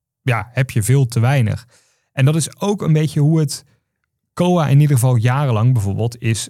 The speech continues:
eh, gefinancierd. Dat werd jaar op jaar, eh, besloten door, eh, door kabinetten. Eh, terwijl het coa zelf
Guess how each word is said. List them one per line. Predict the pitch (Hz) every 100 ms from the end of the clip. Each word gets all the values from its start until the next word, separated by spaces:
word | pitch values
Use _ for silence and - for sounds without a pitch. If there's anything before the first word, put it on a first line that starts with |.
| -
eh, | - 107
gefinancierd. | 113 - 147 139 139 - 160 98 - - _
Dat | 127 120
werd | 135 123 - _ -
jaar | 117 117 156 -
op | 127 113
jaar, | 117 127 120 113
eh, | - 113 107 101 98 - _ _
besloten | 113 117 - 107 143 160 156 - -
door, | 113 120 120 117
eh, | 113 113 110 113
door | 110 117 117
kabinetten. | 131 120 117 113 139 160 - - _ _
Eh, | 127 123
terwijl | 123 117 139 135
het | 120
coa | - 143 117
zelf | 104 165